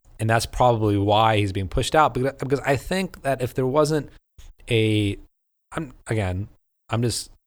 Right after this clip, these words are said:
speaking to the reality of it, of how other people's impressions are, is that when Megyn Kelly, who currently works there and, and does have some credibility in her position at, at Fox News, that her saying her experiences with Roger Ailes does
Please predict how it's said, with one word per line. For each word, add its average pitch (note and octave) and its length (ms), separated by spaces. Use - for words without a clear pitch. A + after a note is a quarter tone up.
speaking B2 420
to - 120
the G2 100
reality F#2+ 540
of F#2 120
it, F#2 80
of F#2 100
how F#2+ 340
other B2 220
people's A2 300
impressions A2 680
are, F2 320
is A2 120
that A2 120
when A2+ 180
Megyn C#3 300
Kelly, B2+ 400
who G#2 180
currently A#2+ 500
works A#2 520
there F2 540
and, A2+ 300
and B2+ 160
does F#3 220
have D#3 240
some A#2 340
credibility B2 720
in A2 240
her G2+ 600
position G2+ 420
at, F#2 240
at G2 140
Fox - 340
News, C#3 360
that G#2+ 100
her A#3 300
saying C3 580
her A2+ 160
experiences G2 760
with F#2+ 220
Roger F#2 280
Ailes F2+ 320
does C3 440